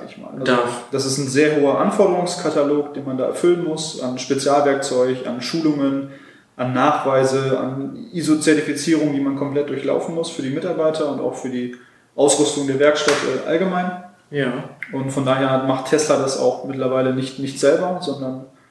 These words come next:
Speaker 1: sourced das, sagen wir mal, aus. Wir sind nicht Tesla, aber wir sind, äh, Tesla zertifiziert.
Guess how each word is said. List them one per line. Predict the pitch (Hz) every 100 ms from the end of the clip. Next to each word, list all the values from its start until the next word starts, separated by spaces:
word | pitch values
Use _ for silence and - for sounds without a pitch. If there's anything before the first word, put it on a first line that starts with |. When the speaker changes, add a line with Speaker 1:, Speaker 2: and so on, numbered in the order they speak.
| _
Speaker 1:
sourced | - - 156 151 151
das, | 135
sagen | 135 127
wir | 123
mal, | 120
aus. | 123 123 - -
Wir | 131
sind | 151 185
nicht | 160 139
Tesla, | 208 208 226 220 - -
aber | 156 147
wir | 139
sind, | 147 139
äh, | 143 127
Tesla | - 131 120
zertifiziert. | - - - -